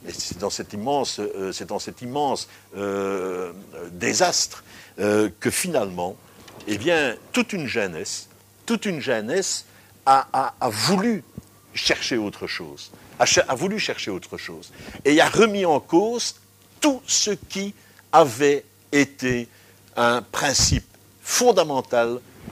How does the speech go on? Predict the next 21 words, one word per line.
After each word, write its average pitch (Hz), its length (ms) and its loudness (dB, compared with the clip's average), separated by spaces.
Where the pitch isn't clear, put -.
pour 113 120 2
la 120 120 4
société 127 680 0
qui - 140 -8
venait 104 260 -4
de 101 120 -6
marquer, 110 520 -6
euh, 95 420 0
son, 98 280 -4
son, 104 240 -8
son 98 220 -6
échec 92 360 -6
complet. - 360 -14
Et, 110 320 6
euh, 95 240 -2
je 90 100 0
l'ai 87 160 -4
dit 90 120 -12
tout - 180 -10
à 82 60 -4
l'heure, 135 400 4